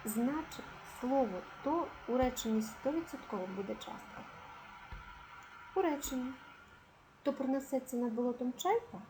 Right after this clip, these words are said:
то промайне бистрий чибіс». «То» поєднує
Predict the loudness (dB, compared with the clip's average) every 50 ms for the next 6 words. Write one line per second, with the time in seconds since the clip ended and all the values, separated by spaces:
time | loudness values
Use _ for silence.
0 | -14 -12 -10 -4 0 2 2 4 4 4 4 4 2 2 2 2 0 0 0 -2
1 | -4 -4 -2 -4 -4 -8 -14 -20 -18 -8 -2 2 2 2 2 0 -6 -12 -14 -16
2 | -18 -20 -20 -20 -20 -20 -20 -20 -20 -20 -20 -20 -20 -20 -20 -20 -20 -20 -20 -6
3 | 2 4 4 4 4 2 -6 -18 -20 -20 -8 -2 0 0 2 2 2 0 0 -2
4 | -6 -8 -8 -10